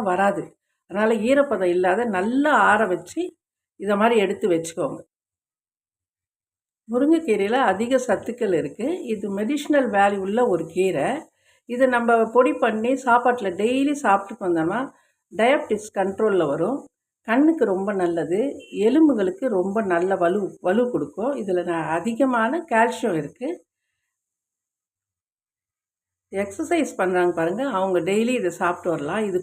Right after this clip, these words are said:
கொழுப்பு சத்தை குறைக்கும். இது குழந்தையிலேருந்து பெரியவங்க வரையும் சாப்பிட்டு வரலாம். இது மாதிரி இது காரப்பொடி செஞ்சு வச்சுக்கிட்டிங்கன்னா டெய்லி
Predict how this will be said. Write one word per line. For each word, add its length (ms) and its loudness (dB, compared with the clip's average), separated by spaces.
கொழுப்பு 340 2
சத்தை 240 -2
குறைக்கும். 480 -4
இது 140 -2
குழந்தையிலேருந்து 640 2
பெரியவங்க 420 0
வரையும் 320 -4
சாப்பிட்டு 420 0
வரலாம். 340 -6
இது 140 -6
மாதிரி 220 2
இது 100 0
காரப்பொடி 400 4
செஞ்சு 300 0
வச்சுக்கிட்டிங்கன்னா 580 -6
டெய்லி 200 2